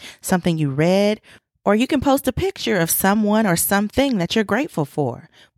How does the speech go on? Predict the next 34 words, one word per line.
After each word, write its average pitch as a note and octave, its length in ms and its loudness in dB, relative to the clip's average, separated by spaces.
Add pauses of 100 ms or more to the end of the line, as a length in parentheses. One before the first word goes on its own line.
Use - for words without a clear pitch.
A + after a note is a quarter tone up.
If G#3 160 0
you C4+ 100 2
haven't C#4 340 2
noticed A#3+ 380 0
this A3+ 200 -2
already, F#3+ 560 0
I A3 100 -2
want D4+ 280 -2
you D4 60 0
to C4 100 2
start B3 300 -2
taking A#3+ 360 -2
notice F#3 520 -2 (240)
that F3 160 2
when F3 140 2
we C4+ 120 2
spread A#3 540 -2
good, A#3+ 500 0 (300)
it A#3 140 2
can B3 120 0
help A3 240 -2
to - 160 -4
uplift E3+ 540 -2
other C#3+ 240 0
people. C3 520 -4 (280)
It G3+ 100 4
ignites F#3 640 0
their D#3+ 280 2
gratefulness, D3 760 -4
and D#3+ 140 0
it D3+ 80 -2
reminds F#3 520 0
other E3+ 220 0
people F3 500 -4